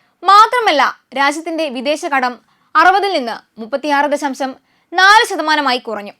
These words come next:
ലോകബാങ്ക് ഡാറ്റ പ്രകാരം രണ്ടായിരത്തി പന്ത്രണ്ട് മുതൽ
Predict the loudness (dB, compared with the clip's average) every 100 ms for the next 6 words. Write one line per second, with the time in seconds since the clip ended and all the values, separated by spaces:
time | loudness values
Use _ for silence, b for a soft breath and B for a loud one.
0 | _ _ _ 6 6 6 4 4 2 4
1 | 2 2 0 0 2 2 0 -4 -6 0
2 | -2 -2 -6 -6 -4 -4 -6 -10